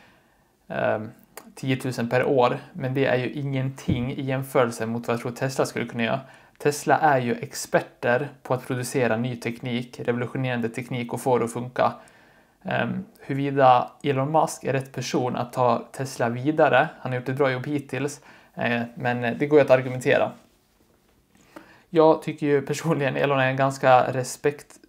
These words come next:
eh, respektabel person, eh, åstadkommit mycket och kämpar på riktigt hårt och så vidare.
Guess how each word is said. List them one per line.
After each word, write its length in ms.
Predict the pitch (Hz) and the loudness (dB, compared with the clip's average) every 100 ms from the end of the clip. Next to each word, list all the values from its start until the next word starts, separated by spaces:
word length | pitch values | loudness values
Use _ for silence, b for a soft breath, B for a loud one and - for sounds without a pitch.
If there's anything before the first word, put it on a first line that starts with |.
| _ | _
eh, 80 | 139 | -2
respektabel 920 | 127 123 139 - 139 - 175 135 113 | 0 0 -4 -6 -6 2 4 4 2
person, 500 | 107 135 156 135 139 143 - | -2 -2 0 0 -2 -6 -4
eh, 140 | 131 | -2
åstadkommit 540 | 139 151 143 139 123 | 0 0 -2 -4 -4
mycket 440 | 135 135 - 127 131 B B B B | -6 -8 0 0 0 B B B B
och 200 | - 127 | -2 -2
kämpar 280 | 123 131 135 | 0 -4 -4
på 180 | 123 123 | 0 0
riktigt 260 | 127 127 120 | 0 -8 -2
hårt 220 | 131 123 | -2 -2
och 60 | |
så 100 | 123 | -8
vidare. 300 | 120 120 123 | -6 0 0